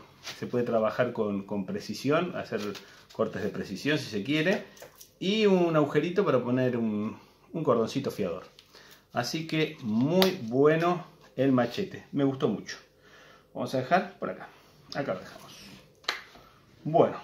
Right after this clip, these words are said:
vamos con el cuchillito. Bueno, el cuchillito es muy interesante.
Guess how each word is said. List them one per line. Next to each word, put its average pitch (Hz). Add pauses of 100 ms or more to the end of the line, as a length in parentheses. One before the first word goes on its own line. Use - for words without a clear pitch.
(160)
vamos 226
con 247
el 226
cuchillito. 175 (1600)
Bueno, 139
el 139
cuchillito 277 (1600)
es 196
muy 220
interesante. 185